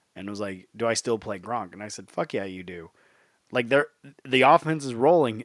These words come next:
and it's working. Whatever they're doing is working. Why would they change it? Gronk's involved in that passing game. Now with Antonio Brown out, I would look to see Gronk available more.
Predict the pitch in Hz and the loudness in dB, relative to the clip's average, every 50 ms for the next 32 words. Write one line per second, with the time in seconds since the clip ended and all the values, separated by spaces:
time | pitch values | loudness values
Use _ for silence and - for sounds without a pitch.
0 | _ - - 107 123 131 131 123 - 98 113 139 156 - - 110 85 85 92 - | _ -8 -6 -2 0 0 0 0 0 0 2 2 2 0 -2 -8 -12 -12 -16 -20
1 | _ _ _ _ - 107 120 147 165 180 175 170 160 175 190 185 170 156 147 127 | _ _ _ _ 0 2 4 4 6 6 4 6 6 6 4 4 4 2 0 0
2 | 120 147 165 165 - 120 98 107 113 123 131 131 120 113 110 - 131 127 117 95 | 0 0 0 0 -2 -4 -2 2 2 4 4 2 2 0 0 -2 -4 -4 -4 -6
3 | 90 85 - _ _ _ _ - - - _ - - 117 123 135 127 135 131 123 | -10 -14 -16 _ _ _ _ -20 -20 -20 _ -2 2 2 2 2 2 0 0 2
4 | 127 127 127 123 127 123 110 101 - 123 120 117 117 120 120 120 120 123 117 - | 4 4 4 2 0 -2 -4 -2 -2 0 0 0 -2 -4 -4 -4 -6 -6 -8 -12
5 | - - - - - 123 143 175 196 185 160 151 139 143 151 151 147 143 139 131 | -18 -20 -10 -2 2 4 6 6 6 4 2 0 0 0 0 0 2 2 2 2
6 | 117 127 135 135 135 131 107 - 92 110 147 165 151 117 - _ - 110 113 127 | 2 2 2 2 2 0 -2 -4 -2 2 2 2 2 2 -2 _ -2 0 0 0
7 | 143 147 127 123 120 - - 120 - - 127 120 117 120 120 120 117 - 120 113 | 0 0 0 0 0 -2 -4 -8 -6 -6 -8 -6 -2 0 0 0 -2 -2 -2 0
8 | 113 117 117 117 117 117 117 113 110 110 120 160 156 101 85 - | 2 2 2 2 0 -2 -2 -2 -2 -2 0 0 0 -2 -4 -8